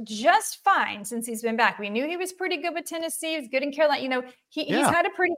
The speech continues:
Speaker 1: good career, but he was a healthy scratch all these other weeks. Sure, Khalil Herbert was really good.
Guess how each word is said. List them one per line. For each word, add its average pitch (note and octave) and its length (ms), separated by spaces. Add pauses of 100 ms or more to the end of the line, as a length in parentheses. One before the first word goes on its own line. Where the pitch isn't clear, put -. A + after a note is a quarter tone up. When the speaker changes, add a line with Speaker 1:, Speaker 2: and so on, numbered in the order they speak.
(140)
Speaker 1:
good C#4+ 140
career, D4+ 500 (280)
but D#4 160
he F4+ 140
was E4 160
a A#3 120
healthy E4+ 400
scratch D#4 640
all C#4 120
these C#4+ 160
other C4 180
weeks. D4+ 220
Sure, E4+ 280
Khalil F4 360
Herbert D#4 360
was C4 200
really C#4 200
good. A#3+ 280